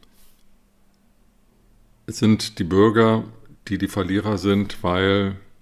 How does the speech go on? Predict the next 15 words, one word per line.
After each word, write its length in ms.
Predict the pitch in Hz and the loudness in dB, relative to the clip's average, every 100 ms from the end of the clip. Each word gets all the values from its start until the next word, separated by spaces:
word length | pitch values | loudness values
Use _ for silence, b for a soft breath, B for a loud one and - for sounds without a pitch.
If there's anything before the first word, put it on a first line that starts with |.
| _ _ - _ _ _ _ _ _ - - | _ _ -20 _ _ _ _ _ _ -20 -12
sie 160 | 107 | -6
natürlich 460 | 90 87 104 101 - | -4 -4 -2 -2 -2
auch 140 | 87 | -6
nicht 260 | 90 82 - | -6 -8 -4
wissen, 380 | 98 107 98 85 | -2 0 -2 -2
wie 120 | 87 | -2
es 400 | 87 - - - b b b - | -2 -4 -10 -12 b b b -4
weitergeht. 720 | 92 104 104 78 - - - | -2 -2 -2 -4 -8 -14 -12
Wenn 120 | 101 | -10
man 160 | 92 90 | -8 -6
sich 440 | - 87 - - - b b b b b b b b _ _ _ _ | -6 -6 -8 -14 -18 b b b b b b b b _ _ _ _
die 60 | - | -12
Bundeskanzlerin 840 | 98 104 104 - 95 92 98 95 | -4 -2 -2 -4 -6 -4 -2 -2
Angela 380 | 98 95 92 95 | -2 -4 -4 -4
Merkel 720 | 92 92 110 - 110 104 98 | -2 0 0 2 2 2 -2